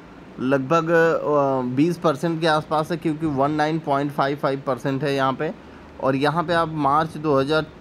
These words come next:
चौबीस में देखिए, अम, प्रमोटर की होल्डिंग सेम उतनी ही है, गवर्नमेंट की होल्डिंग सेम उतनी है, अ, पब्लिक की होल्डिंग थोड़ी सी घटी है।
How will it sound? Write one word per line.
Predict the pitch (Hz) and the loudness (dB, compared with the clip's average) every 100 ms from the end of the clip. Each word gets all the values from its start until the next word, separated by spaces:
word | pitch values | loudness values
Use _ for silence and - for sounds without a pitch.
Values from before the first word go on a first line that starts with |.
| - | -4
चौबीस | 147 139 147 185 180 | 0 0 0 -2 0
में | 160 139 | 0 2
देखिए, | 131 113 135 156 208 - - - - - | 0 0 -4 -4 -6 -14 -18 -18 -20 -8
अम, | - 120 117 113 113 107 107 - - - - | 0 2 2 2 0 -2 -4 -8 -18 -12 -2
प्रमोटर | 135 139 147 165 170 | 0 0 0 -2 0
की | |
होल्डिंग | 165 139 131 143 165 | 2 4 2 0 -2
सेम | 160 147 151 151 | -2 0 0 0
उतनी | 135 151 | 0 0
ही | 139 120 104 | 2 2 0
है, | 90 - - - - - - - - - - - | -4 -10 -20 -20 -20 -20 -20 -20 -20 -20 -20 -10
गवर्नमेंट | 131 143 156 180 190 175 | 0 2 2 2 0 0
की | |
होल्डिंग | 185 165 165 175 185 185 143 - - - - - | 2 4 2 0 0 -2 -6 -14 -20 -20 -18 -4
सेम | 165 165 165 | 0 2 0
उतनी | 151 175 165 | 0 0 2
है, | 165 170 170 | 2 2 0
अ, | - 135 135 131 127 107 | -4 -2 0 2 0 0
पब्लिक | 131 139 160 165 | -4 -2 -6 -2
की | |
होल्डिंग | 156 139 135 151 170 160 135 | 0 2 0 0 -2 -2 -2
थोड़ी | 127 151 | 0 0
सी | 180 | -2
घटी | 156 123 107 120 98 | -4 -4 -2 -2 -2
है। | 92 | -4